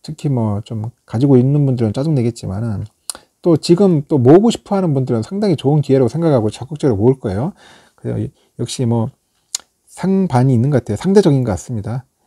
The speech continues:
그래서 저는 이왕이면은 지금 이 시점에 많이 모으자, 많이 매수하자는 그런 논리로서,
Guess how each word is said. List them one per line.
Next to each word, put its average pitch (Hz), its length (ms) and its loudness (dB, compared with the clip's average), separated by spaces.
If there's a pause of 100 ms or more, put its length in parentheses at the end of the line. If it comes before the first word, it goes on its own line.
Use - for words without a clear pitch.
(160)
그래서 - 180 -16
저는 135 300 -2
이왕이면은 135 520 2 (300)
지금 139 320 0
이 120 80 2
시점에 143 560 -2 (100)
많이 135 260 4
모으자, 143 500 4 (200)
많이 120 320 0
매수하자는 120 720 0
그런 113 320 -4
논리로서, 123 680 -2